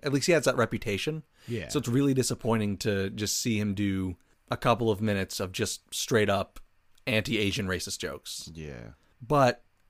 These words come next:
Speaker 1: again, other than that, I think this special is really, really funny. If that turn, if that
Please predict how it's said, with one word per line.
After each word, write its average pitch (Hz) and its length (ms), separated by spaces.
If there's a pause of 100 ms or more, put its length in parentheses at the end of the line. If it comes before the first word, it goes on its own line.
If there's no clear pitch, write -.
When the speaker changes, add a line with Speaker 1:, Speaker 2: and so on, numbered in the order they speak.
Speaker 1:
again, 110 520 (240)
other 123 240
than 117 220
that, 101 380 (140)
I 101 140
think 120 320
this 117 160
special - 340
is 95 160
really, 110 500
really 101 280
funny. 82 360
If 113 220
that 117 360
turn, 135 260
if 113 140
that 165 280